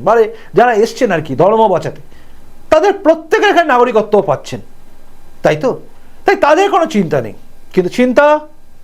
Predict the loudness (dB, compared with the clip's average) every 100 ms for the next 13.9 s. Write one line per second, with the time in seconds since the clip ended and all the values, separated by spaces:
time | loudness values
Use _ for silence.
0 | -6 -2 2 2 0 -2 -4 -8 -10 -2
1 | 2 2 0 -6 2 6 6 4 -4 -16
2 | -18 -18 -14 0 2 4 2 2 4 4
3 | 2 2 2 4 2 2 4 4 2 -4
4 | -16 -2 2 4 4 4 2 2 0 2
5 | 2 4 4 2 -4 -18 -18 -18 -16 -4
6 | 0 0 -2 -6 -8 -2 0 0 -6 -18
7 | -18 -18 -16 -2 0 4 4 4 2 4
8 | 4 4 4 4 4 4 4 4 4 4
9 | 2 4 2 2 -8 -20 -18 -18 -18 -16
10 | -4 0 4 4 4 2 0 -4 -6 -8
11 | -2 0 0 2 4 4 4 2 0 -2
12 | -4 0 2 2 0 -2 -4 -6 -8 -14
13 | -16 -16 -6 2 2 2 0 0 0